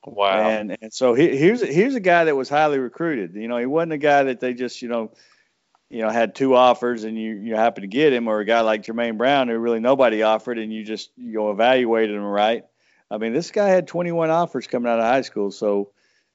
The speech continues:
Speaker 2: um, you know, he, he, he's a, he's a guy now. He's a guy.
Speaker 1: Yeah. Yes.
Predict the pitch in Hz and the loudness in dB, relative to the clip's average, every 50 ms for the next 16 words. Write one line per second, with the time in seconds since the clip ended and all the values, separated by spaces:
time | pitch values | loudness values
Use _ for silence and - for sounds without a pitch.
0 | _ - 101 101 98 98 95 90 - - 82 85 85 80 - - 104 98 95 117 | _ -8 -2 0 2 2 2 0 -2 -6 -16 -20 -20 -14 -8 -4 -4 -2 0 0
1 | 147 156 - - - 107 92 - - 120 127 - - _ - - 127 143 170 185 | -2 -2 -4 -10 -20 -20 -18 -10 -2 -2 -2 -2 -2 _ -8 -2 -2 0 0 0
2 | 180 - - 151 160 196 175 180 175 - 180 180 180 165 147 120 107 104 101 110 | -2 0 2 4 4 4 4 2 2 4 4 4 6 4 2 0 0 -4 -4 -4
3 | - - - - 143 143 135 143 123 135 139 139 131 - 120 127 120 - - _ | -8 -16 -10 -6 -6 -6 -6 -6 -4 -4 -4 -2 -2 -4 -4 -4 -6 -8 -12 _
4 | _ _ _ _ _ _ _ _ - 92 92 95 95 92 90 90 - - - | _ _ _ _ _ _ _ _ -12 -6 -2 0 0 0 0 -2 -6 -10 -20